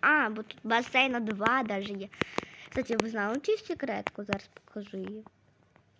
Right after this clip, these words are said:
Сюди залазиш. А, це не сюди, от туди. Пливеш. Чи не сюди пливеш? Не, не сюда. Сюда. Опа. Чи не сюда?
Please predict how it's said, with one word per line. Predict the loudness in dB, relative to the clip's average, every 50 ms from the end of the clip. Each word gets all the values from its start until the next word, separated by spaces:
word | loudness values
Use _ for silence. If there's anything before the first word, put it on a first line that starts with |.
| _ _ _ _ _ -20 _ _ _ -20 _ -14 -10
Сюди | -8 -6 -6 -6 -6
залазиш. | -6 -8 -8 -6 -6 -8 -8 -8 -10 -18 -20 -20 -20 _ _ _ _ _ _ _ _ _ _ _ _ _ _
А, | -12 -12 -12
це | -12 -12 -12
не | -10 -10
сюди, | -10 -12 -12 -12 -12
от | -12 -14
туди. | -16 -16 -16 -14 -14 -14 -14 -16 _ _ _ _ _ _ _ _ _ _ _ _ _ _ _ _
Пливеш. | -14 -8 -8 -6 -6 -6 -8 -8 -10 -12 -14 -18 _ _ _ _ _ _ _ _ _ _ _ _ _ _ _ _ _ _ _ _ -20 _ _ _ _ -4
Чи | 0
не | 0 0
сюди | 0 0 0 0 0 0 -2 -4 -8 _ _
пливеш? | -18 -18 -18 -16 -18 -20 -20 -20 _ _ _ _ -20 -20 -20 _ _ _ _ _ _ -18 -14
Не, | -12 -10
не | -8 -10 -10
сюда. | -12 -12 -12 -12 -10 -12 -12 -14 _ _ _ -20 -20 _ -20 -20 -20 _ _ _ _ _ _ _ _ _ -20 -20 _ _ -20 -16
Сюда. | -12 -10 -10 -10 -12 -16 _ _ -20 -20 -20 -20 _ _ -20 _ _ _ -10 -10 -10 -10 -12 -20 -20 _ _ _ _ -14 -14 -14 _ _ _ _ _ _ -20 -12 -12
Опа. | -12 -10 -8 -10 -12 -12 -16 -20 _ _ -20 _ _ _ _ _ -20 -20 _ _ _ _ _ _ _ -16 -16 _ _ _ _ -20 _ _ _ _ _ _ _ _ _ _ _ _ _ _ _ _ _ _ -20 -20 _ -6
Чи | -2 0
не | 2 2 2
сюда? | 2 0 0 2 2 2 2 2 0 -2